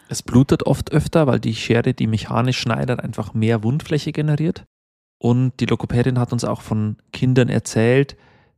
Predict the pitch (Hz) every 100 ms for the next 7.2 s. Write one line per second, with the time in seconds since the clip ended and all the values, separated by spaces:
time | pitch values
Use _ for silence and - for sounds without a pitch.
0 | _ _ - 107 110 127 117 113 113 110
1 | - 107 107 101 98 - - - - 104
2 | 123 117 120 113 - - 151 156 143 123
3 | - - 113 - 110 - - 147 135 -
4 | 135 117 - 107 123 - - 139 139 139
5 | 135 123 123 113 107 110 - - - 110
6 | 113 110 110 107 113 135 151 - 151 139
7 | 135 135